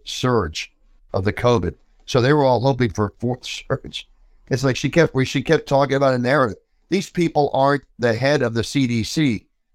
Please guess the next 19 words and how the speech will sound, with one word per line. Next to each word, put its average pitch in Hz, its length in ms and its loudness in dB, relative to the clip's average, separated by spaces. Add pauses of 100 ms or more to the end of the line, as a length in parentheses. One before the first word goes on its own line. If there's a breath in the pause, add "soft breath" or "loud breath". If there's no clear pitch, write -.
(100)
They 143 160 0
are 151 140 4
the, 117 260 0
they 139 200 0
are 147 160 2
the 123 100 0
spokesperson, 113 1080 -2
okay, 110 540 -2 (400)
that 123 340 0
recites 135 680 0
and 113 100 -2
regurgitates 120 800 -2
the - 80 -2
narrative, 113 500 0
the 92 120 -2
narrative 120 420 2
that 104 160 -4
goes 117 240 2
forward, 110 460 -2